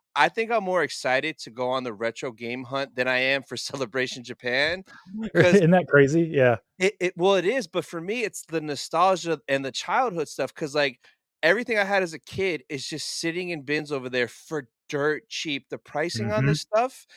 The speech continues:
Speaker 1: and, like, now that I know you can, like, mod and kind of repair stuff, a lot of those places have broken Game Boys that are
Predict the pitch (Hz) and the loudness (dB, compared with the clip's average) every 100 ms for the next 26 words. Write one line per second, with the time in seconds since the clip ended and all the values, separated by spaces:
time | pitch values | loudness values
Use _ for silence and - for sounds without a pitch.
0 | - _ - 160 156 151 147 131 - 147 | -20 _ -2 0 2 4 4 0 -6 2
1 | 175 214 208 180 175 170 156 - 156 143 | 4 4 2 2 2 0 -2 -10 -4 0
2 | 127 120 123 135 151 147 139 127 - 147 | 0 0 4 6 6 4 -4 -10 -4 -2
3 | 147 120 - 127 143 160 196 202 208 _ | -2 -4 -4 0 0 0 -2 -2 -2 _
4 | _ _ - 139 143 185 233 202 - 185 | _ _ -8 0 4 4 4 -2 -4 -8
5 | 165 151 151 113 - 139 151 - 147 127 | -8 -6 -6 -6 -4 0 0 -4 -10 -8
6 | 127 131 143 131 120 117 104 - 135 135 | -4 -2 -2 -2 -2 -2 -4 -2 -2 0
7 | 127 | -4